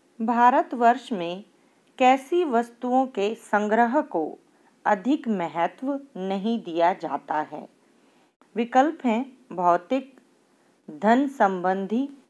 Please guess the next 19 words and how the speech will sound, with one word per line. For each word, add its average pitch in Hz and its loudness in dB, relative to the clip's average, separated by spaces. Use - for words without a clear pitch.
अलौकिक 240 0
या 196 2
शिक्षा 254 -2
संबंधी। 160 -6
प्यारे 156 0
बच्चों, 151 -6
इस 381 0
प्रश्न 294 0
का 214 6
उत्तर 190 0
है 175 -2
भौतिक। 165 0
अगला 285 4
प्रश्न 285 2
है, 185 0
लेखक 277 0
की 311 0
दृष्टि 240 -4
में 185 -4